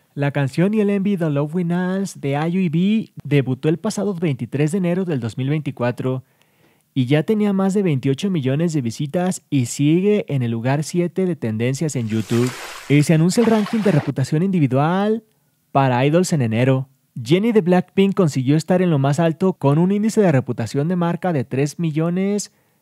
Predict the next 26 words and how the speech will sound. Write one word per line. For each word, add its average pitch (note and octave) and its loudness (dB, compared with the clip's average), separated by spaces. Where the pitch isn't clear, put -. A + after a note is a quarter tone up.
seiscientos C#3 0
treinta C3 -2
mil B2+ 0
ochocientos D#3+ -2
noventa A#2+ -2
y G2 -2
dos. A2+ -2
Las A#2+ -2
frases D#3+ 0
de F3+ 0
alto E3+ 0
rango D#3+ 0
en D3+ 0
el A#2+ -2
análisis C#3+ -2
de D3+ -2
palabras D#3 -2
clave D3+ -2
de B2+ 0
Jennie C3 -2
incluyeron D#3 -2
Oda B2+ 2
Tellier, F#3 0
modelo C3 0
de F#3 2
publicidad, C3+ -2